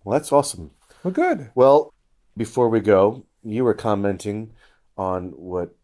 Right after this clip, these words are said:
Speaker 1: I think is a legitimate option for Christmas trees, which
Speaker 2: Uh-oh.
Speaker 1: is the long needled pine.
Speaker 2: Lo-, well,
Speaker 1: I am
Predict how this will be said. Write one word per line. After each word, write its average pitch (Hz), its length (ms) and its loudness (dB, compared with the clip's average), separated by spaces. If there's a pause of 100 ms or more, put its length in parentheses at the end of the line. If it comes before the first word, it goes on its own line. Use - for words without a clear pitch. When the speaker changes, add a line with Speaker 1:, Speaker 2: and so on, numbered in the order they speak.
(140)
Speaker 1:
I 98 220 -2
think 82 520 -14
is 78 480 -14 (1200)
a 90 80 -8
legitimate 101 560 -4
option 139 640 -8
for - 120 -16
Christmas 135 400 -10
trees, 127 280 -10
which 131 80 0
Speaker 2:
Uh-oh. 120 220 -2
Speaker 1:
is 101 60 -10
the 98 100 -18
long 98 600 -6 (380)
needled 101 460 -8
pine. 113 540 -10 (400)
Speaker 2:
Lo-, 123 300 0
well, 117 360 4
Speaker 1:
I 123 560 2
am 107 560 -6